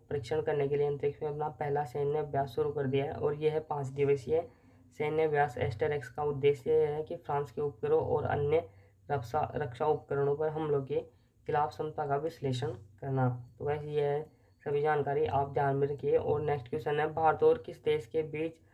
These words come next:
आतंकवाद रोधी सैन्य अभ्यास डस्टली का दूसरा संस्करण आयोजित हुआ? तो गाइस, ये उज्बेकिस्तान में हुआ, तो यहाँ पर option ए right answer हो जाएगा।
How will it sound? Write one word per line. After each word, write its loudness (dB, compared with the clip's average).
आतंकवाद 2
रोधी 4
सैन्य 0
अभ्यास 2
डस्टली -4
का 0
दूसरा -2
संस्करण -4
आयोजित 0
हुआ? 2
तो -2
गाइस, 0
ये 2
उज्बेकिस्तान 0
में -2
हुआ, 4
तो -2
यहाँ 0
पर -6
option -2
ए 2
right 2
answer 0
हो 0
जाएगा। 4